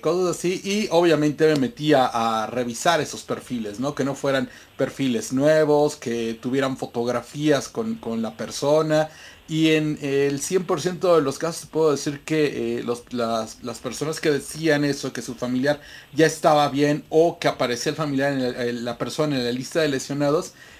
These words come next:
en el cien por ciento de los casos me, me, me pareció correcta la, la, la búsqueda. Entonces... Eh, las fotos de las personas que están, eh, eh, inconscientes, eh,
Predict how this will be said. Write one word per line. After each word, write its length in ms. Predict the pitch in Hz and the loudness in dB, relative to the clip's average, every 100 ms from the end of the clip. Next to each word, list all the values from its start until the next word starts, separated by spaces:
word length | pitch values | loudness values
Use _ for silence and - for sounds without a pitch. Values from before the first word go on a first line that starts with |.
| - | -10
en 140 | 135 135 | -4 -2
el 80 | 135 | -2
cien 160 | 156 | -4
por 140 | 165 156 | -6 -6
ciento 320 | 160 170 165 | -6 0 2
de 60 | |
los 160 | 139 123 | 2 0
casos 300 | 135 147 - | -6 -6 -8
me, 160 | 113 113 | -8 -8
me, 400 | 120 113 110 110 | -6 -8 -8 -10
me 100 | 123 | -10
pareció 460 | - 120 113 - 127 | -6 -6 -4 -6 -2
correcta 560 | 156 143 143 - 143 127 | 0 0 -2 -2 -2 0
la, 160 | 110 | -2
la, 640 | 117 110 110 107 110 104 104 | -4 -6 -4 -2 0 -2 -4
la 380 | 107 104 104 107 | -6 -6 -4 -4
búsqueda. 480 | 113 143 - 156 180 | -4 -8 0 2 2
Entonces... 520 | 160 147 139 160 - - - - - | 0 -4 -4 -6 -6 -18 -20 -20 -10
Eh, 420 | 131 127 123 123 120 | -4 -2 0 -2 -2
las 220 | 127 - | -6 -4
fotos 400 | 165 190 202 196 | 0 0 2 0
de 100 | 196 | 2
las 160 | 156 - | 2 0
personas 580 | 135 - 147 127 117 | -6 -2 -2 -2 -4
que 100 | - | -8
están, 440 | 120 - 147 156 151 | -10 -2 0 0 -2
eh, 20 | |
eh, 960 | 135 123 117 113 113 104 - 104 113 - - | -4 -4 -4 -4 -6 -8 -12 -10 -8 -10 -10
inconscientes, 920 | 123 120 127 120 165 160 156 226 - - - - - 127 | -8 -4 -4 -4 -4 -4 -2 -4 -4 -16 -20 -20 -16 -8
eh, 440 | 120 117 117 | -4 -4 -4